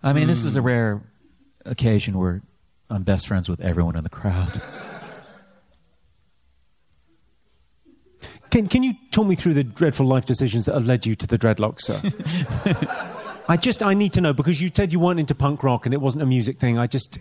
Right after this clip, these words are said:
Speaker 2: is it just, are you shampooing wrong? You know you need to, you know you need to rinse. I'll, I'll clean them. You?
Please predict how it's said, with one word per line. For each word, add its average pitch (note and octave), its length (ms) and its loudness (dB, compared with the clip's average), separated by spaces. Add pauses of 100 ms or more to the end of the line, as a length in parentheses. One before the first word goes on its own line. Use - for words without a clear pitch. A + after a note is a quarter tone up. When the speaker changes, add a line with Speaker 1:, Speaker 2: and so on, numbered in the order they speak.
(140)
Speaker 2:
is D3 140 0
it D3+ 120 -2
just, - 360 -2
are E3 40 2
you D#3+ 140 4
shampooing F3+ 760 0
wrong? A#2 380 2
You C3 80 2
know D#3+ 100 4
you E3+ 140 2
need F3 160 0
to, C3+ 160 0 (1000)
you F3 100 4
know G3+ 100 4
you G3+ 160 2
need F#3+ 160 0
to F3+ 100 2
rinse. C#3+ 680 -2 (2000)
I'll, C3 240 2
I'll C#3+ 120 0
clean D#3+ 260 2
them. C3 280 0
You? C3 300 0